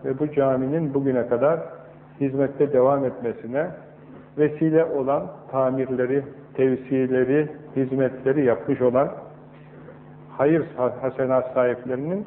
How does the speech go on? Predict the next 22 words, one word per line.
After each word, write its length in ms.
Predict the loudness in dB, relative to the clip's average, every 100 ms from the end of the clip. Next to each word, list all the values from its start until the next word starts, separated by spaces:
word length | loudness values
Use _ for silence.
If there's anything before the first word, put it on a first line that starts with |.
| -6
ve 140 | -6
dünyanın 460 | -2 0 2 2 -2
her 220 | 0 2
yerindeki 680 | 4 2 0 -4 -4 -6 -6 -8
Müslümanlar 540 | -8 -4 -2 2 2
için 220 | 0 -4
hayırlı 640 | -2 2 2 2 4 4 2 -6 -16 -14 -12
işler 320 | -4 2 2
yapmak 440 | 2 -2 -2 -6 -4
üzere 260 | -4 -4 0
kesesini 460 | 0 2 -2 -2 -2
açıp 380 | -2 -4 -4 -4
masraf 380 | -2 -2 -2
yapmış 320 | -4 -6 -6 0
olan 260 | 2 2 -2 -14 -20 -20 -4
hayır 360 | 2 2 2 -2
sahiplerinin 680 | -2 0 -2 -4 -4 -4 -4
ruhları 360 | -4 -2 -2
için 400 | -4 -2 0 0 -4 -14 -20 -20 -20 -20 -20 -20 -20 -20 -20 -20 -20 -20 -20 -20 -20 -6 0
ve 80 | 0
hasreten 1000 | 0 0 2 2 0 -6 -8 -4 -4 -4 -8 -10
okuduğumuz 720 | -6 -4 -2 -2 -2 -4